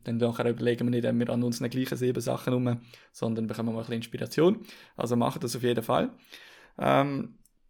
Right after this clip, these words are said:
jo, jetzt trotzdem, ich überlasse dir mal, äh, den Start, Dani. Was, was, was willst du thematisieren vom Saisonstart bis dahin?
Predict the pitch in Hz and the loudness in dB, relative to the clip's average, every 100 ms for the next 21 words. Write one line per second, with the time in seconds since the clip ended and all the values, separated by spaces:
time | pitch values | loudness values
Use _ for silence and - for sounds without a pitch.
0 | - - 131 131 269 - - _ - 143 | -20 -4 4 4 4 0 -18 _ -4 -2
1 | - - _ 135 147 - - 170 170 - | -2 -10 _ 2 2 2 2 2 0 -10
2 | - 139 147 147 135 135 147 165 165 160 | -10 -2 0 2 2 2 2 2 4 4
3 | 156 147 147 143 135 - 127 139 151 143 | 4 4 4 2 0 -2 0 0 0 0
4 | 147 131 120 117 - - - _ - - | 0 0 0 -4 -14 -20 -20 _ -20 -20
5 | - - 123 123 - 143 123 - 123 120 | -16 -6 -4 -2 -4 -4 -4 0 0 0
6 | - 127 - - 147 139 139 139 127 131 | 0 -2 -2 -6 -4 -2 -2 -2 -4 -4
7 | 139 120 120 123 120 117 - 120 120 120 | -4 -2 -2 -2 -2 -4 -4 -4 -4 -6
8 | - 120 123 | -4 -4 -4